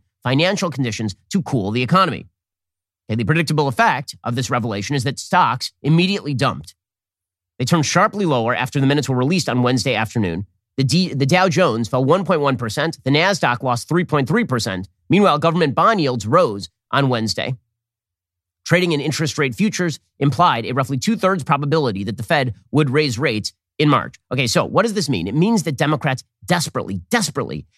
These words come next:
have to redirect to January sixth. So both Kamala Harris, the Vice President of the United States, and Joe Biden spoke at the Capitol Rotunda this morning. They did so because, of course, they have to make hay while the sun shines, January sixth being the most important thing in history.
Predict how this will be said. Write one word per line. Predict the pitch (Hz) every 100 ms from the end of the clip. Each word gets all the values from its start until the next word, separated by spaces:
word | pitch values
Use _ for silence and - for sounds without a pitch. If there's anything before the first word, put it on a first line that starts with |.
| -
have | 147
to | 139
redirect | 147 165 135 110 - -
to | 147
January | 131 117 104 98
sixth. | 65 - - _ _ _ _ -
So | 127 120
both | 131 120
Kamala | 190 190 165
Harris, | 175 196 175
the | 113
Vice | 110
President | - 180 170 170
of | 156
the | 147
United | 147 139 135
States, | - 143
and | 127
Joe | 120 127
Biden | 170 175 151
spoke | - 247 254 -
at | 139
the | 117
Capitol | - 135 127 139 131 -
Rotunda | 127 110 139 127 107 - _ _ -
this | 127 151
morning. | 185 202 104 107 123 _ _ _ _
They | 165
did | 196 190
so | 202 185
because, | 160 135
of | 131
course, | 156
they | 139
have | 147 135
to |
make | 143 117
hay | 127
while | 120
the | 110
sun | 117 117
shines, | 214 160 71 92
January | 113 104 104
sixth | 101 120 -
being | - 117
the |
most | 113 104
important | 117 135 113 113
thing | 113
in |
history. | 104 139 - 135